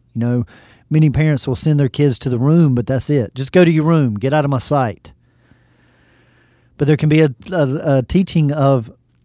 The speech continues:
"Would you mind going to your room and thinking about what's really bothering you?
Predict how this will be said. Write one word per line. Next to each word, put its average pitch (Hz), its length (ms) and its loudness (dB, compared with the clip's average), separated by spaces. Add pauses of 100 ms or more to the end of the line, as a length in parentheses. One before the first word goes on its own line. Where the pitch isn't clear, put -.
(120)
"Would 143 180 0
you 156 60 2
mind 160 260 2
going 151 220 2
to 147 120 0
your 139 120 2
room 143 560 2
and 131 340 0
thinking 143 300 -2
about 139 240 0
what's 139 260 -4
really 143 240 2
bothering 131 480 0
you? 95 160 -4